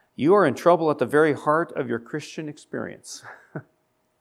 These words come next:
There's some kind of disconnect going on. And so we need to evaluate our lives where we're at.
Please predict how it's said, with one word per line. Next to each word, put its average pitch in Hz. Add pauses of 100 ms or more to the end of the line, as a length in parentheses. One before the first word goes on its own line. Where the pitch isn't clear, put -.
(460)
There's 143
some 240
kind 220
of 170
disconnect 185
going 143
on. 120 (2500)
And 107
so 139
we 139
need 143
to 127
evaluate 113
our 113
lives 107
where 104
we're 107
at. 143